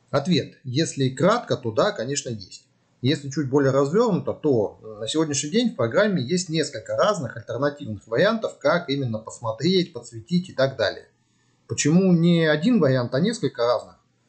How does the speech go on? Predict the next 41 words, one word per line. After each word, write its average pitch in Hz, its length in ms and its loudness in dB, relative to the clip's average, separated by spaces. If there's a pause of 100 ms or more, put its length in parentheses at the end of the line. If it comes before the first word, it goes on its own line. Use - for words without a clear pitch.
(340)
Получились 156 760 0
из, 123 320 -2
э, 120 60 0
опыта 120 460 2
применения 120 520 2
программы 135 520 0
на 113 380 -2
разных 135 460 -4
предприятиях 120 600 -2
в - 60 -10
разных 120 320 -4
условиях. 90 400 -12 (720)
Сначала 202 500 2
я, 139 260 2
когда 123 640 0
этот 139 220 -6
ролик 135 280 2
задумывал, 151 540 2
то 165 180 0
я 143 160 2
хотел 127 320 -2
подробно 143 540 0
вот 107 140 -8
в 117 40 -10
этом 117 220 -8
месте 117 280 -10
остановиться 139 540 -2
и 143 120 2
рассказать, 117 480 0
какие 143 280 -6
факторы 127 580 -2
влияют, 117 540 0
в - 40 -20
каких 139 380 -6
производствах 127 760 -4
мы 120 200 -8
что 123 300 -4
делали, 120 460 2
с 117 40 -6
чем 127 240 -4
сталкивались. 113 720 -2